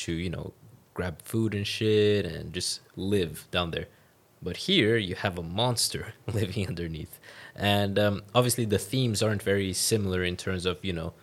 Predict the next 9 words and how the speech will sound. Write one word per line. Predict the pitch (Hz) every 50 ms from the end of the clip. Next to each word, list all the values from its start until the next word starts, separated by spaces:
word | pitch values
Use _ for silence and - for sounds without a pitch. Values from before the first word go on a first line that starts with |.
| - - -
society | - - 90 - - 98 95 95 90
being | 82 90 90 87 85
built | 95 92 92 -
on | 90 -
sexual | - 90 90 - 87 90
assault, | - - 160 156 131 127 - - - - - - -
but | 156 151 -
there | 156 147 147
is | 196 240 247 202 170 - - -